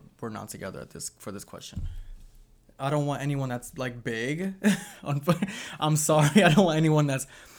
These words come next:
you know, overweight and doesn't take care of themselves and, like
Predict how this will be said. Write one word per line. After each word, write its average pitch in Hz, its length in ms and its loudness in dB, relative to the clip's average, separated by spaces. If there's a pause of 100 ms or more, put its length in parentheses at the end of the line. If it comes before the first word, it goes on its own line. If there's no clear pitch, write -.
(420)
you 160 100 -4
know, 139 220 0
overweight 131 720 -2
and 117 420 -4
doesn't 127 220 -6
take 135 140 -4
care 123 180 -4
of 123 40 -2
themselves 127 640 -4
and, 110 300 -8 (800)
like 123 480 -4